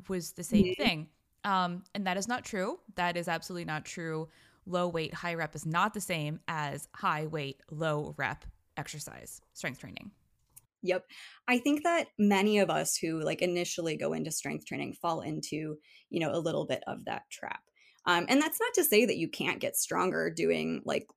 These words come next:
Speaker 2: low load, high reps. Y-, you can, but it's just not the most effective way. And honestly, doing it that way, um, this is kind of a tangent, but, um, that actually makes you, like, more sore. It's harder to recover from. So, like, doing, like, so much higher volume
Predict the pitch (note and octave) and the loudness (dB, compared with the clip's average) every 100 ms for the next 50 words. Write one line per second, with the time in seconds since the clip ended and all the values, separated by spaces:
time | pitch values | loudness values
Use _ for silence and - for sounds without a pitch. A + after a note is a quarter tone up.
0 | - E3 E3 D#3+ C#3+ - C#3+ - F3 E3+ | -4 2 2 2 2 0 -2 -2 0 0
1 | - - - - - - F3+ E3+ - C4+ | 2 0 0 -4 -14 -12 -2 -2 2 4
2 | B3+ F3 E3+ E3+ E3+ F#3+ - - A3+ A3+ | 4 2 2 2 2 0 0 0 0 2
3 | F#3 F#3 F3+ E3+ - D3 - D3+ - C3+ | 0 0 0 0 -2 -4 -4 -4 -4 -4
4 | D#3+ B2+ - - - - G3+ F#3+ G#3+ C4 | 0 0 0 -8 -20 -2 2 4 4 4
5 | B3+ F#3+ G3 F#3 E3+ F3+ F3 E3+ F3 - | 6 6 6 4 4 4 4 4 4 4
6 | D3+ - D#3 - B2+ - G3+ _ - - | 2 0 0 0 -2 -6 -8 _ -18 -12
7 | - G3 F#3 E3 - E3+ D#3 C#3+ F#3+ E3+ | -2 0 2 2 0 0 -2 -4 -2 -2
8 | C#3 D#3+ E3 E3 - - D#3+ C3+ A#2+ F#2+ | -4 -4 2 0 0 -4 -2 -2 -4 -6
9 | - - B3 - A3+ F#3+ - F#3 E3 E3 | 0 2 2 2 4 2 2 0 2 0
10 | E3+ E3+ D#3+ - - - - E3 E3 D#3 | -2 -4 -2 -2 -2 -4 -6 -6 -6 -6
11 | - D3+ - - - - - - - - | -6 -6 -6 -6 -8 -12 -12 -12 -8 -4
12 | - - G3 _ _ - F3+ - F#3+ F#3 | -4 -4 -8 _ _ -2 -2 6 6 6
13 | F3+ E3 - F#3 F3+ E3+ - - D#3+ D#3+ | 4 2 2 2 2 0 -2 0 0 0
14 | D#3+ D3 B2 E3 E3+ G3+ A3 | -2 -2 -2 -2 0 0 -2